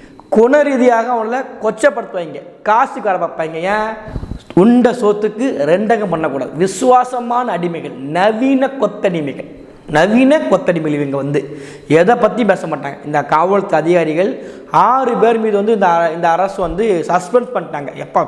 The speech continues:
பெரிய விஷயம், யாருமே பண்ணாத ஒண்ணு வந்து இவருங்க பண்ணிட்டாங்க. இவங்க வந்து ஆறு பேருங்க, அதுவும் இல்லாம, "ஆறு பேர் நாங்க வந்து சஸ்பெண்ட் பண்ணிட்டோம் பாத்தீங்களாங்க" அப்படின்னு சொல்லி பெருமையா மார்தட்டி பேசுவாங்க,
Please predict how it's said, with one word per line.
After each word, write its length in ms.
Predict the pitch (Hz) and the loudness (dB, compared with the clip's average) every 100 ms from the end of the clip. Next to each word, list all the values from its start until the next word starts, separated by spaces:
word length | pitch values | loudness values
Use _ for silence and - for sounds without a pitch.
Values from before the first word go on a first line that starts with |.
| - | -4
பெரிய 480 | 143 - - 277 | -10 -12 -6 0
விஷயம், 320 | 214 - 175 - - - - - - - | 0 2 -2 -4 -8 -12 -14 -18 -10 0
யாருமே 520 | 135 196 208 226 269 | 0 2 2 4 4
பண்ணாத 480 | 240 190 202 226 233 | 4 2 4 4 4
ஒண்ணு 180 | 208 | 2
வந்து 180 | 202 226 | 0 2
இவருங்க 360 | 208 190 175 170 | 2 0 0 -2
பண்ணிட்டாங்க. 240 | 190 202 | 0 -2
இவங்க 100 | 175 | -2
வந்து 260 | 160 147 143 | -2 -4 -2
ஆறு 580 | 135 175 247 294 302 294 | 2 4 4 4 2 -2
பேருங்க, 300 | 285 277 247 | -4 -4 -4
அதுவும் 440 | 220 202 208 220 | -4 -4 -8 -8
இல்லாம, 320 | 208 202 190 185 214 294 - - - - _ | -6 -4 -4 -6 -6 -10 -14 -20 -20 -20 _
"ஆறு 340 | - 202 214 190 | 2 2 2 2
பேர் 160 | 269 | 2
நாங்க 260 | 285 254 233 | 2 0 -2
வந்து 200 | 233 220 | -2 -4
சஸ்பெண்ட் 280 | 220 226 208 | -4 -6 -6
பண்ணிட்டோம் 200 | 190 190 | -4 -4
பாத்தீங்களாங்க" 600 | 185 226 214 220 262 247 - | -4 -2 -2 2 2 2 0
அப்படின்னு 360 | 170 196 202 | -2 -2 -4
சொல்லி 0 | |
பெருமையா 440 | 202 - 214 247 247 | -2 0 2 2 2
மார்தட்டி 1000 | 175 185 233 269 285 262 254 214 269 214 | 2 2 2 2 0 -2 -6 -8 -8 -6
பேசுவாங்க, 400 | 190 190 170 143 | -6 -6 -6 -8